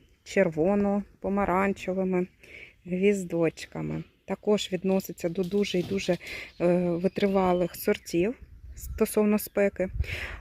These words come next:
А от стосовно холоду вже ні-ні-ні. Том Вест у мене сього-, в цьому році постраждав від заморозків. І усі гілочки були обморожені.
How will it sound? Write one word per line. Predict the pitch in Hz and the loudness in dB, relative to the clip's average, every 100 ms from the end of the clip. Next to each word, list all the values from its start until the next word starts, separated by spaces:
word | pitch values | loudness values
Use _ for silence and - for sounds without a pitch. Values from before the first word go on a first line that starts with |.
| - | -2
А | 233 | 0
от | 285 | 0
стосовно | - 175 - 196 208 180 | -2 -4 2 4 6 4
холоду | - 190 208 202 196 | 2 2 4 2 0
вже | 185 165 165 165 165 | -4 -2 0 0 -2
ні-ні-ні. | 156 160 180 175 180 165 160 170 - - - - - | 0 2 4 4 2 4 2 0 -8 -14 -14 -14 -4
Том | 180 170 | 0 2
Вест | 170 214 - | 4 2 0
у | 202 | -2
мене | 196 185 | 0 0
сього-, | - 180 - | 0 -2 -2
в | - | -4
цьому | - 180 175 | 0 2 4
році | 180 185 175 | 2 0 -4
постраждав | - - - 160 - 180 214 - - - - - | -6 -6 -6 -8 0 2 2 0 -14 -12 -12 -6
від | 160 190 208 - - - | 0 2 0 -4 -14 -4
заморозків. | 165 170 170 165 170 - - 175 - - - - - | 2 4 4 0 -4 -10 -12 -14 -14 -16 -16 -12 -4
І | 190 196 - | 2 2 2
усі | 185 - 190 185 | -2 -2 2 2
гілочки | 170 165 156 - - 233 | 2 2 0 -2 0 2
були | 214 165 156 202 | 2 2 4 4
обморожені. | 208 190 170 170 170 160 160 160 156 156 | 2 -2 0 2 2 2 0 -2 -2 -4